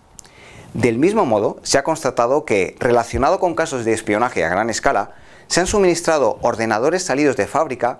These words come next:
con algún tipo de malware incorporado. Además,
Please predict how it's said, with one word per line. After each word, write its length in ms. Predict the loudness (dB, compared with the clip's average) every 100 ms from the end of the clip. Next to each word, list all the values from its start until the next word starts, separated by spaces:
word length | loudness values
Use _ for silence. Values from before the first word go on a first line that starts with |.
| -14 -4
con 120 | 0
algún 260 | 2 0 -2
tipo 220 | 0 2
de 80 | 2
malware 320 | 0 0 -2
incorporado. 640 | 0 -2 -2 -2 -2 -6 -16 -20 -20 -8 -2
Además, 440 | 2 2 0 -6